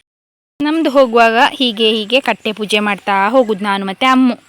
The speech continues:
ಅವಳಿಗೆ ಅಲ್ಲಲ್ಲಿ ತಿನ್ಬೇಕು. ನಾವು ಡೆಸ್ಟಿನಿ ತಲುಪಬೇಕಾದ್ರೆ ಎಷ್ಟೊತ್ತಾಗ್ತದೆ ಗೊತ್ತುಂಟಾ? ಇವಳ ಈ ವಹಿವಾಟಿಂದ. ಇದ್ದ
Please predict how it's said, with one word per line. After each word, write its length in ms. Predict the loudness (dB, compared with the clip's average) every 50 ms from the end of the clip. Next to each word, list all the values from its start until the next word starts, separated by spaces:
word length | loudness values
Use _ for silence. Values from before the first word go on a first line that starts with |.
| _ _ _ _ _ -20 -20 -20 -20 -20 -20 -20 -20 -20 -20 -20 _ -20 -20 _ _ _ -20 -20 -20 -20 -20 -20 -20 -20 -20 -20 -20 -20 -20 -20 _ _ _ _ _ _ _ _ -20 -20 -20 -12 -4 0
ಅವಳಿಗೆ 240 | 2 2 4 4
ಅಲ್ಲಲ್ಲಿ 480 | 2 2 4 2 2 2 2 0 0 0
ತಿನ್ಬೇಕು. 600 | 2 2 4 4 4 4 2 0 0 -4 -10 -12 -12 -14 _ _ -6
ನಾವು 180 | -4 -4 -2
ಡೆಸ್ಟಿನಿ 480 | 0 0 -2 -2 -2 -4 -2 0 0 0
ತಲುಪಬೇಕಾದ್ರೆ 600 | 2 0 -2 -2 -2 -4 -6 -4 0 -2 -2 -2
ಎಷ್ಟೊತ್ತಾಗ್ತದೆ 600 | -2 -4 -6 -8 -6 -6 -6 -6 -4 -4 -4 -4
ಗೊತ್ತುಂಟಾ? 540 | -4 -8 -10 -6 -6 -6 -4 -4 -6 -6 -6 -10 -20 _ _ _ _ -4
ಇವಳ 140 | -2 0
ಈ 220 | 0 0 0 -2 -2
ವಹಿವಾಟಿಂದ. 560 | 0 0 -2 -2 -4 -6 -6 -6 -8 -6 -6 -6 -8 -8 -12 -20 _ _ -20 -20 _ _ -20 -20 _ _ _ _ _ _ _ _ _ _ _ _ _ _ _ _ -10
ಇದ್ದ 100 | -6